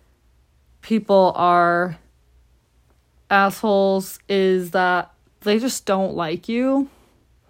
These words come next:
Like, they just don't like you, and maybe you don't know they don't like you. And they might not like you for,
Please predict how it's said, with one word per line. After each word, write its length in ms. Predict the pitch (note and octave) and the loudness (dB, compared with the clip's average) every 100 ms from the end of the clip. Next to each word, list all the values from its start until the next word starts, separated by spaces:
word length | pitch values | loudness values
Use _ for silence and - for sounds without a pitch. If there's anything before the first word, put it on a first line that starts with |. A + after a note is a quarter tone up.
| _ _ _ _ _ _ - | _ _ _ _ _ _ -8
Like, 200 | G3 E3+ | -6 -2
they 140 | G3 | 0
just 260 | F#3+ G3 - - _ _ _ _ _ _ _ - | 0 -2 -8 -20 _ _ _ _ _ _ _ -4
don't 220 | F#3+ G#3+ | 2 2
like 240 | F#3 G3 A#3+ | 2 0 2
you, 120 | A#3+ | 2
and 160 | G#3 F#3+ | 4 2
maybe 220 | F#3+ G3+ | 0 0
you 80 | A3+ | -2
don't 180 | G3 | -4
know 160 | E3+ E3 | -4 -4
they 120 | G3 | -2
don't 160 | C4+ - | -2 0
like 240 | B3+ B3 | 0 2
you. 300 | B3+ C4 A#3+ _ _ - - _ _ | 2 2 0 _ _ -20 -20 _ _
And 160 | A3+ A#3 | -4 0
they 120 | A#3+ | 2
might 220 | B3 D#4+ | 2 2
not 200 | E4+ D4 | 0 0
like 280 | G3 G3+ G3+ | 0 -2 -2
you 180 | A#3+ G#3+ | -2 -4
for, 760 | - - F#3+ F#3+ F3+ F3+ E3+ | -4 -2 0 2 0 -2 -6